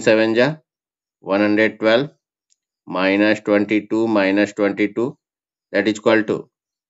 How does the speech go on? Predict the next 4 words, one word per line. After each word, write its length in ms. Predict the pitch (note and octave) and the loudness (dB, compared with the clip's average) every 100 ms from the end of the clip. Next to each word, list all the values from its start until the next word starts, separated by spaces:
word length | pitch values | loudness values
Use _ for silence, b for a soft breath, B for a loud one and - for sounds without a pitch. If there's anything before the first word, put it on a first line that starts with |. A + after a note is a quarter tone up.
| _ _ _ _ _ _ _ _ _ _ _ _ _ _ _ _ _ _ _ _ | _ _ _ _ _ _ _ _ _ _ _ _ _ _ _ _ _ _ _ _
one 220 | E2 G2 | -2 2
hundred 400 | A2+ G#2+ A2 G#2+ | 2 4 2 2
twelve 280 | A2 A2 A2 G#2+ | 2 2 2 2
minus 360 | G2 F#2+ G2+ | 0 2 0